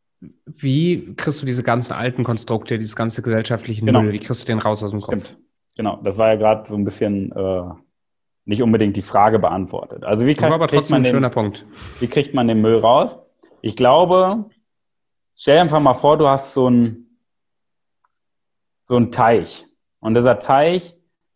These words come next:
Speaker 2: der ist, ja, mit Unkraut zugewachsen, da ist Moos drin, da sind Algen drin, das Wasser ist schon so braun, schwarz.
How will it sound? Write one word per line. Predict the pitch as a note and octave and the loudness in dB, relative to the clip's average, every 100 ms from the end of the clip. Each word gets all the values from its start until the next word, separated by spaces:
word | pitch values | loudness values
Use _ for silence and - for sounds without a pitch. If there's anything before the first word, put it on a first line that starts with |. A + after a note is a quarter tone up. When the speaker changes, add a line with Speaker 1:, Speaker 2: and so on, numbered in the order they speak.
| _ | _
Speaker 2:
der | A#2+ B2+ | 2 2
ist, | C#3 - - - | 0 -4 -14 -4
ja, | A2+ B2+ C3 - _ _ _ _ _ - | 2 4 2 -2 _ _ _ _ _ -4
mit | B2+ B2+ - | -2 -2 -4
Unkraut | D3+ D3+ F3+ - C#3+ C3+ C3+ | -2 0 0 2 4 4 0
zugewachsen, | C#3 B2 A#2 B2+ - B2+ | -4 -2 0 0 -2 -2
da | A#2 | 0
ist | A#2 | 2
Moos | A#2+ A#2 C3+ D3 C#3+ | 2 2 4 2 0
drin, | - A#2 A#2+ | -6 -4 0
da | A2+ | 0
sind | A2+ A#2+ | 0 -2
Algen | - B2 C#3 B2+ A#2+ | 2 4 4 2 0
drin, | A2+ A#2+ B2 A#2+ A#2+ | 2 2 2 0 2
das | A2 | 2
Wasser | G#2+ B2 C3+ A#2+ | 0 0 2 0
ist | A2 | 0
schon | B2 A2 | -2 -2
so | A2 | -2
braun, | - - A2+ A2 B2 B2 B2 A2+ | -6 -8 -2 2 4 4 4 0
schwarz. | - - A#2 A#2+ A#2+ A#2 A2 - - | -6 -10 -2 0 2 0 -4 -8 -20